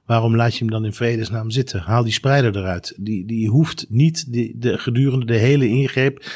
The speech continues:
terwijl jij mediaal nog even wat aan het reviseren bent, hoeft er niet een spreider in de laterale wond te staan op maximale spanning. Dat is echt overbodig. Maak gebruik van een mini-Homan om, eh, je zicht wat te verbeteren. Er is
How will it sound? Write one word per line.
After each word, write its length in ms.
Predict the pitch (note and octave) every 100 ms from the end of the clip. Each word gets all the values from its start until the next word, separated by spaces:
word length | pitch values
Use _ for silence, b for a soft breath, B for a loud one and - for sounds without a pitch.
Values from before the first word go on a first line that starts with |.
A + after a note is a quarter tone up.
| B B
terwijl 300 | A#2+ A#2 B2
jij 200 | B2 C#3
mediaal 640 | B2 C3+ B2+ B2 B2 B2
nog 180 | A#2+ A2
even 220 | A2+ A#2 A#2
wat 160 | A#2
aan 80 | A2
het 100 | A2
reviseren 540 | B2 A2 G2+ C#3+ D3
bent, 260 | B2+ B2+ - B B B
hoeft 300 | C#3 D#3+ -
er 160 | C3 A2+
niet 300 | C#3 D#3+ -
een 120 | G#2+
spreider 800 | - C3 C#3+ C3 C3 C3 - -
in 100 | C3
de 80 | B2
laterale 520 | A#2+ C3 A2+ A#2+ A2
wond 220 | G#2+ C#3+
te 100 | -
staan 360 | A2 A2+ G2 G2
op 140 | F2+
maximale 600 | G2 A2+ - G#2 G2 G2
spanning. 420 | F#2 - G2+ F#2 F#2
Dat 120 | G2+
is 60 |
echt 320 | - B2+ - -
overbodig. 720 | G#2 G2 G2+ A2 F2+ F2 - B B B B
Maak 240 | - D3 D3+
gebruik 440 | - A#2+ A#2+ B2+
van 220 | - A#2+
een 160 | A2+ A2
mini-Homan 680 | B2+ C3 A2 G#2+ G#2 G2+ F#2+
om, 300 | G2 G2+ G2+
eh, 240 | G2+ G#2
je 180 | F2 G#2
zicht 240 | G2 G#2+
wat 140 | G#2+ F#2+
te 80 | -
verbeteren. 540 | G2+ F#2+ F#2+ - F2+ B B B B -
Er 100 | A2
is 160 | G#2+